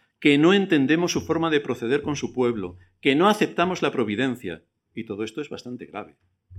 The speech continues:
Porque decidme, ¿cuál fue la gran vida que tuvo Moisés?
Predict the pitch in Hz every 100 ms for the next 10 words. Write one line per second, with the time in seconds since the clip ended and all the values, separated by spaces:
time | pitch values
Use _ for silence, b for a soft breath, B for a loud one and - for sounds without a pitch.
0 | - - _ b b b b _ 127 120
1 | 123 120 180 127 101 - _ _ _ _
2 | _ _ - 190 - 208 160 101 90 -
3 | 135 190 202 180 139 113 104 101 131 190
4 | 185 175 123 110 101 104 151 143 139 -
5 | 78 -